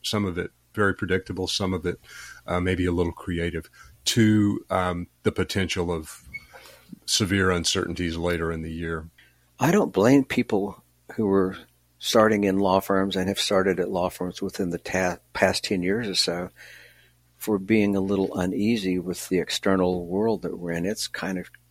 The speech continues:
Speaker 2: crazy and shaky. But as I look back on my own career, I've seen multiple meltdowns.
Speaker 1: <laughs>
Speaker 2: Uh, there was a,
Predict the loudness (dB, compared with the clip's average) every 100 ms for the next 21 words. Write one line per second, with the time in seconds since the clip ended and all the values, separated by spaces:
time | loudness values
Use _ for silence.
0 | -8 0 2 2 -2 -4 0 4 4 2
1 | -4 -6 -10 _ _ _ _ _ _ _
2 | _ 0 2 2 _ _ _ _ _ -2
3 | 4 6 4 6 6 6 2 2 2 4
4 | 2 0 -4 -2 0 0 2 2 2 2
5 | 0 -4 _ _ _ 0 2 4 4 2
6 | -4 -6 -6 -2 -2 -2 -4 -6 -6 -6
7 | -6 -6 _ _ _ _ _ -6 0 2
8 | 4 4 4 2 0 -4